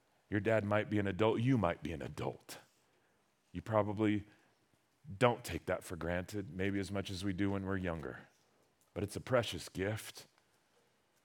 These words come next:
But where I first started to recognize how much hurt had gone on in here as a result of all of that was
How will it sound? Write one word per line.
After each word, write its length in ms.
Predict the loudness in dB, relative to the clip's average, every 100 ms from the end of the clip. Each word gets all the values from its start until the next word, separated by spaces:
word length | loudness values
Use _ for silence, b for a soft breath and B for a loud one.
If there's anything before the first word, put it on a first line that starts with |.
| _ _ _ _ _ _ _ _ _ _ -20 _ -20 _
But 100 | 0
where 120 | 6
I 80 | 8
first 340 | 8 6 4 6
started 460 | 8 10 10 4 0
to 180 | 0
recognize 720 | 4 4 4 2 4 6 4 2
how 160 | 2
much 220 | 2 2 2
hurt 280 | 4 4
had 200 | 4 0
gone 320 | 4 4 4 4
on 320 | 4 4 2
in 240 | 0 -2
here 340 | 0 0 2 2
as 160 | 0
a 60 | -2
result 420 | 0 4 4 2
of 80 | 2
all 160 | 4
of 80 | 6
that 300 | 6 6 6
was 320 | 2 -2 -4